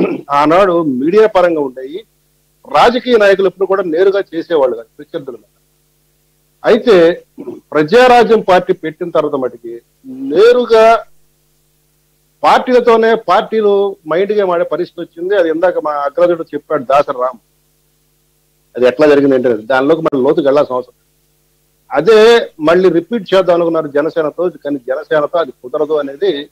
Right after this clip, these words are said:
మేము స్పష్టంగా చెప్పడం జరిగింది. జనసేనలో ఈ రోజు ఉన్నది వాళ్ళు కరుడు కట్టిన వాళ్ళు సార్, ఇది గుర్తుపెట్టుకోండి.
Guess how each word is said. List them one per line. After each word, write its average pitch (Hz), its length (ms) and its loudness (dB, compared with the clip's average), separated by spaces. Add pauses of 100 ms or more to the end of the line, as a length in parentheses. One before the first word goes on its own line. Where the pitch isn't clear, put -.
(120)
మేము 135 160 -10
స్పష్టంగా 143 540 -12 (100)
చెప్పడం 113 300 -20
జరిగింది. - 180 -20 (1500)
జనసేనలో 220 600 4
ఈ - 20 4
రోజు 190 220 6
ఉన్నది 190 300 4
వాళ్ళు 156 500 2 (180)
కరుడు 170 220 0
కట్టిన 175 280 -2
వాళ్ళు 117 200 -12 (140)
సార్, - 100 -20 (920)
ఇది 143 100 -10
గుర్తుపెట్టుకోండి. 143 720 -10